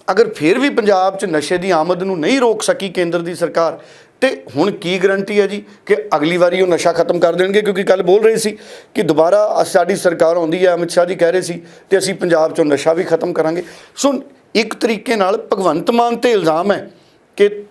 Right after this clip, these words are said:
ਭਗਵੰਤ ਮਾਨ ਦੀ ਸਰਕਾਰ 'ਚ ਵੀ ਨਸ਼ਾ ਨਹੀਂ ਖਤਮ ਹੋਇਆ ਜੀ। ਇਸ ਤੋਂ ਪਹਿਲਾਂ ਕਾਂਗਰਸ ਵੇਲੇ ਨਹੀਂ ਹੋਇਆ, ਇਸ ਤੋਂ ਪਹਿਲਾਂ ਅਕਾਲੀ ਦਲ ਵੇਲੇ ਵੀ ਨਹੀਂ ਹੋਇਆ। ਹੁਣ ਜਦੋਂ ਅਕਾਲੀ ਦਲ ਵੇਲੇ ਗੱਲਾਂ ਤੁਰੀਆਂ ਨਸ਼ੇ ਦੀਆਂ,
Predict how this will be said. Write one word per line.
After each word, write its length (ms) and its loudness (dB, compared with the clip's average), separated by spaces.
ਭਗਵੰਤ 320 0
ਮਾਨ 200 0
ਦੀ 100 -4
ਸਰਕਾਰ 380 0
'ਚ 80 -8
ਵੀ 100 -4
ਨਸ਼ਾ 260 -2
ਨਹੀਂ 140 -4
ਖਤਮ 220 -4
ਹੋਇਆ 180 -4
ਜੀ। 160 -12
ਇਸ 140 0
ਤੋਂ 140 0
ਪਹਿਲਾਂ 260 0
ਕਾਂਗਰਸ 440 -2
ਵੇਲੇ 200 0
ਨਹੀਂ 140 -2
ਹੋਇਆ, 240 -2
ਇਸ 180 0
ਤੋਂ 140 0
ਪਹਿਲਾਂ 340 0
ਅਕਾਲੀ 280 -2
ਦਲ 160 4
ਵੇਲੇ 180 2
ਵੀ 100 0
ਨਹੀਂ 120 0
ਹੋਇਆ। 280 2
ਹੁਣ 100 0
ਜਦੋਂ 320 2
ਅਕਾਲੀ 260 0
ਦਲ 180 2
ਵੇਲੇ 400 0
ਗੱਲਾਂ 220 2
ਤੁਰੀਆਂ 400 0
ਨਸ਼ੇ 260 0
ਦੀਆਂ, 240 -2